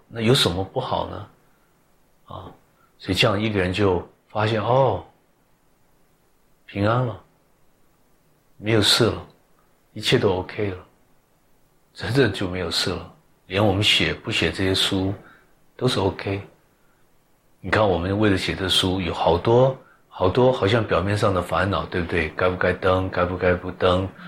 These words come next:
奇迹啊，有这个分成两派、几派，有这个一个左脑派、一个右脑派，右脑派很欢迎，左脑派很不欢迎。当然，我们大家都是右脑派，所以我们很欢迎。就是，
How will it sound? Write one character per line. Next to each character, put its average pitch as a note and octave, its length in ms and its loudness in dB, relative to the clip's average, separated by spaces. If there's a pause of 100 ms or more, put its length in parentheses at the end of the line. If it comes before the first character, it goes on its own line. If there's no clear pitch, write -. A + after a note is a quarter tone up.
(140)
奇 F2+ 200 -2
迹 F#2 520 0
啊， E2+ 200 2
有 E2+ 200 -4
这 G2 120 -2
个 E2+ 220 2 (300)
分 F2+ 120 -2
成 F2 200 0
两 D#2+ 240 -4
派、 F#2 320 0
几 E2+ 200 -10
派， F#2 380 -2 (460)
有 E2+ 200 -2
这 F#2+ 140 0
个 E2 320 4
一 F#2 80 -6
个 F#2 140 0
左 F2 200 2
脑 F2+ 200 2
派、 G2 340 0
一 E2 140 -6
个 F#2 40 -2
右 G2+ 200 2
脑 E2 180 -4
派， G#2 300 -2
右 G2+ 160 0
脑 E2 120 2
派 G2 200 -2
很 E2 120 -4
欢 G2+ 320 0
迎， E2+ 240 -4 (480)
左 G2 160 2
脑 G2 120 2
派 G2 140 -2
很 F2 140 0
不 F#2+ 120 -4
欢 F#2+ 240 0
迎。 E2 40 -2
当 G2+ 200 0
然， F2 340 -4
我 D#2+ 140 -6
们 F2 100 -8
大 F#2 140 2
家 F2+ 140 2
都 F#2 120 -2
是 F2+ 200 -2
右 F#2+ 140 2
脑 E2 200 -2
派， G2+ 240 -2
所 F2 160 -4
以 - 20 -6
我 D#2 60 -8
们 D#2+ 100 -12
很 - 100 -10
欢 G2+ 320 -4
迎。 E2 300 -6 (140)
就 G2 100 0
是， F#2 140 0